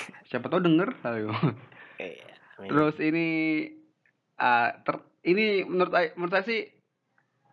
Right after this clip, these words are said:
Speaker 1: anehnya unik, unik di lirik nih yang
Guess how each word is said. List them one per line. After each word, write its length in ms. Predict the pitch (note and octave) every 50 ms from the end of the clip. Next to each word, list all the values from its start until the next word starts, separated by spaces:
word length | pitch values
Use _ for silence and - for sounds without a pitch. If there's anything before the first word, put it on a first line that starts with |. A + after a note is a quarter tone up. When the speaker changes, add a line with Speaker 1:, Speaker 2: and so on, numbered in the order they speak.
| _
Speaker 1:
anehnya 560 | - C3+ C#3 C#3+ C#3+ D3+ E3+ F#3 F#3+ F3+ - - _ _ _ _ _ _ _
unik, 520 | - G3+ A3 A3+ G3+ F#3+ F#3+ - - -
unik 260 | - D#3 D#3+ E3+ F3
di 120 | F3 D3 C3+
lirik 320 | B2+ C3 D3 D#3 F#3 F3+ F#3
nih 180 | D#3 D3+ C#3+ C3+
yang 160 | B2+ B2